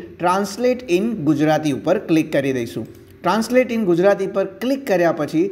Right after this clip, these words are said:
તમને અહીંયા એ પેરેગ્રાફ મળી જશે. જો દેશો અમુક ચીજો વિશેષતા મેળવી શકે છે, તે તેઓ સ્કેલ અને ઓછી સરેરાશ કિંમતની અર્થવ્યવસ્થાઈ. તો આ રીતે તમે આખે આખો પેરેગ્રાફ તમારો અહીંયા ગુજરાતીની અંદર તમને મળી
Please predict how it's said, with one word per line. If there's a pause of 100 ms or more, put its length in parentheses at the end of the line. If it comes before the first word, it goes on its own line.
(260)
તમને (140)
અહીંયા (100)
એ (120)
પેરેગ્રાફ (200)
મળી
જશે. (580)
જો (560)
દેશો (160)
અમુક
ચીજો (140)
વિશેષતા
મેળવી
શકે
છે, (320)
તે
તેઓ
સ્કેલ
અને (160)
ઓછી
સરેરાશ
કિંમતની (140)
અર્થવ્યવસ્થાઈ. (340)
તો (200)
આ (100)
રીતે
તમે (180)
આખે (100)
આખો (100)
પેરેગ્રાફ
તમારો
અહીંયા
ગુજરાતીની
અંદર (120)
તમને (300)
મળી